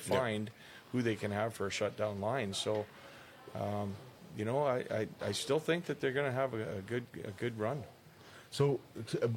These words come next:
Speaker 3: uh, is there anybody from the West that you think could win the Stanley Cup this year?
Speaker 1: Well, pressure's on Colorado.
Speaker 3: I mean, the Oilers,
Speaker 1: Yeah.
Speaker 3: the Oilers are
Speaker 1: Yeah.
Speaker 3: starting to look like
Speaker 1: Yeah.
Speaker 3: it. I mean, I expect the Oilers to win every night now.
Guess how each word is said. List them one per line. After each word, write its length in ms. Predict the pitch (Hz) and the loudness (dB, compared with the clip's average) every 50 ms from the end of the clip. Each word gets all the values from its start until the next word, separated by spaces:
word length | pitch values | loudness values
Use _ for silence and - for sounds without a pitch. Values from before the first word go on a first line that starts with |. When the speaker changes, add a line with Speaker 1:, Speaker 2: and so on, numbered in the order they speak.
| - - | 0 0
Speaker 3:
uh, 180 | 113 120 120 113 - | 2 2 2 2 2
is 220 | 117 135 143 135 | 4 4 4 6
there 140 | 139 156 160 | 6 6 8
anybody 260 | 156 156 143 147 143 | 8 8 8 8 6
from 160 | 135 - 135 | 6 8 8
the 80 | 131 120 | 8 8
West 280 | 107 107 107 107 - - | 8 8 6 4 4 4
that 80 | 101 | 4
you 120 | 90 98 101 | 6 6 6
think 240 | - - 104 98 | 4 4 2 2
could 120 | - 101 90 | 2 2 4
win 120 | 92 92 | 4 4
the 60 | 90 | 4
Stanley 320 | 90 - - 87 85 82 85 | 4 2 2 2 2 2 2
Cup 220 | - 82 76 - | 0 -2 -2 -2
this 200 | - - - - | -4 -6 -4 -4
year? 140 | - 67 - - | -4 -4 -4 -4
Speaker 1:
Well, 100 | - 95 | -2 -2
pressure's 400 | 92 - - 107 - - 107 - | 0 2 2 2 2 2 0 0
on 100 | 110 95 | 0 2
Colorado. 320 | - - 92 82 76 78 - | 2 4 4 4 6 6 6
Speaker 3:
I 40 | |
mean, 160 | 123 123 120 117 | 6 6 6 8
the 100 | 120 131 | 8 8
Oilers, 440 | 139 151 160 165 156 143 - - - | 8 8 8 8 6 6 4 2 -2
Speaker 1:
Yeah. 60 | - 123 | -2 0
Speaker 3:
the 100 | 120 131 | 4 6
Oilers 300 | 131 143 165 165 143 110 | 8 8 8 8 6 6
are 40 | 110 | 4
Speaker 1:
Yeah. 60 | 98 | 4
Speaker 3:
starting 260 | 95 127 120 123 120 | 4 4 4 4 6
to 60 | 110 98 | 4 4
look 200 | 101 110 - - | 4 4 4 2
like 200 | 92 87 85 - | 2 2 2 2
Speaker 1:
Yeah. 60 | 123 | 0
Speaker 3:
it. 60 | 147 - - - 120 | 0 -2 -4 -4 0
I 40 | |
mean, 220 | 117 113 107 101 98 - - - - - | 2 4 4 4 2 -2 -8 -16 -6 0
I 100 | - 123 | 2 2
expect 300 | 147 151 - - 139 - - | 2 4 4 4 4 4 6
the 60 | 120 | 4
Oilers 240 | 110 104 101 95 - - | 4 4 4 2 0 0
to 40 | 95 | 2
win 120 | 107 107 | 4 4
every 180 | 104 95 95 87 | 4 4 2 2
night 200 | 87 104 127 143 | 2 2 2 2
now. 220 | 101 92 110 120 | 2 2 2 0